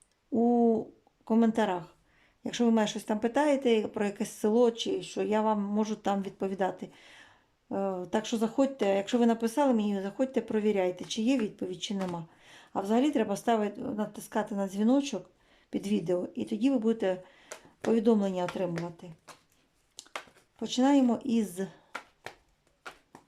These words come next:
міста Запоріжжя, шостого по десяте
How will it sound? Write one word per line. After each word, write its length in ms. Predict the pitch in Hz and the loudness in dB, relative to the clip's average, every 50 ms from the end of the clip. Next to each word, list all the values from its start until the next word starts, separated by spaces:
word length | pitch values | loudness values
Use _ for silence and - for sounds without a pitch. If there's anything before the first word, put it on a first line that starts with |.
| _ _ _ _ _ _ _ _ _ - - | _ _ _ _ _ _ _ _ _ -6 2
міста 440 | 233 226 254 294 285 - - 208 196 | 6 6 6 6 4 2 -2 -4 -2
Запоріжжя, 600 | - 233 233 - 226 214 196 180 170 165 170 160 | -2 -2 -2 0 -2 -2 -2 -4 -8 -8 -8 -8
шостого 460 | 160 - - 277 269 277 - 220 - | -8 -4 -2 -2 -2 -4 -8 -10 -10
по 80 | 220 196 | -8 -8
десяте 560 | 202 190 - - 220 214 220 - 202 196 | -8 -10 -8 -6 -8 -6 -6 -6 -6 -6